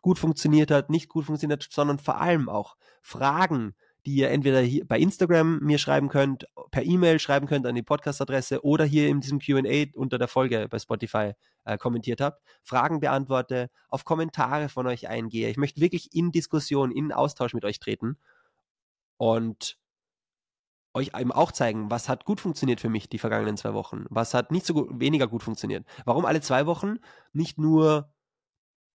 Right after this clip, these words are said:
damit's dann einfach genug zu erzählen gibt, sondern vor allem auch, weil die zwei Wochen dazwischen oder die, die Woche dazwischen jeweils ich weiterhin akkurde Mischung produzieren möchte,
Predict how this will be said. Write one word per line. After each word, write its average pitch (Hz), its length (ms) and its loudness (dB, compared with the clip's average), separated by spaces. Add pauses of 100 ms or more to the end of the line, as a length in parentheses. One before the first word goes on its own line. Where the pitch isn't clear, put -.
(200)
damit's 135 280 2
dann 135 160 2
einfach 131 240 -2
genug 139 240 0
zu 139 80 2
erzählen 151 340 0
gibt, 160 300 -4
sondern 131 280 -2
vor 123 220 -6
allem 143 200 0
auch, 135 360 -2
weil 127 220 -4
die 131 160 -8
zwei 131 200 -2
Wochen 139 160 -4
dazwischen 170 640 -2 (460)
oder 117 360 -2
die, 135 120 -8
die 135 120 -6
Woche 139 200 0
dazwischen 156 400 -4
jeweils 135 480 0 (460)
ich 127 340 -4
weiterhin 156 800 -2
akkurde 143 560 0
Mischung 147 420 0
produzieren 135 480 -2
möchte, 139 500 0